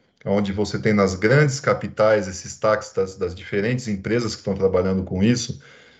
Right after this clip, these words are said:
Você tem esses táxis, é, robotizados, né, autônomos, transportando pessoas em, em fase de teste. Muitos deles chegam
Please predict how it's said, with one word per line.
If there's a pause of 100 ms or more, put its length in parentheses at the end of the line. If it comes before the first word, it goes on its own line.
(120)
Você
tem
esses
táxis,
é,
robotizados,
né,
autônomos, (320)
transportando
pessoas
em,
em
fase
de
teste.
Muitos
deles
chegam